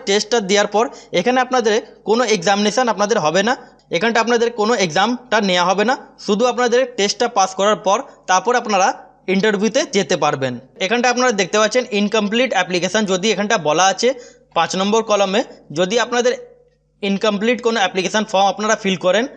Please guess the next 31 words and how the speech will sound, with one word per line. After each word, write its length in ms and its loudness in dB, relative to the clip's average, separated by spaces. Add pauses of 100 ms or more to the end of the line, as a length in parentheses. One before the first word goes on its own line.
(300)
আপনাদের 360 0
ফর্মটা 320 0
রিজেক্ট 320 0
করে 160 0
দেওয়া 240 0
হবে। 220 -8 (460)
Identical 500 0
recent 320 0
passport 540 -2
size 200 0
photograph, 460 2 (880)
one 220 2 (100)
page 220 2
in 180 0
the 440 -2
relevant 400 2
space 500 0
in 160 -2
the 180 2 (360)
application, 500 0 (260)
ফর্মের 240 2
মধ্যে 240 2
সাটাতে 340 -2
হবে। 200 2
তার 160 2
সাথে 240 0
আপনাদেরকে 420 0 (440)
তিনখানা 440 2
সেলফ 220 0
অ্যাটেস্টেড 440 0
আপনাদেরকে 560 0